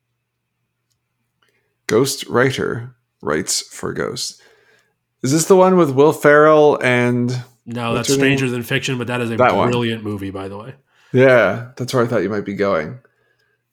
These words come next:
Speaker 1: Ghost writer writes for ghosts. It's not, and I know it's not The Sixth Sense 'cause that's ninety-nine, 'cause we talked about that one.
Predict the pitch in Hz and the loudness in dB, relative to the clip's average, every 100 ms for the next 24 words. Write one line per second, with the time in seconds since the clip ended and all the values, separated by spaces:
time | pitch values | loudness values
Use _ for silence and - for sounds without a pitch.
0 | _ - 196 175 175 117 98 87 104 135 | _ 0 2 2 2 0 2 2 -2 -4
1 | - _ _ _ _ _ _ _ _ _ | -14 _ _ _ _ _ _ _ _ _
2 | - 90 101 113 - - - 104 107 87 | -8 -4 -2 -4 -10 -12 -10 -6 -2 -2
3 | 58 - 135 - 127 127 - _ - 120 | -2 -8 -10 -4 0 0 -4 _ -6 -2
4 | 117 120 120 123 113 - 123 - 107 127 | -2 -2 -2 -6 -6 -8 -6 -4 -4 -4
5 | - 107 104 101 101 104 101 95 117 127 | -8 -8 -8 -6 -6 -6 -6 -6 -6 -8
6 | - 104 117 123 - - 131 - 87 131 | -10 -6 -6 -6 -10 -6 -6 -6 -10 -12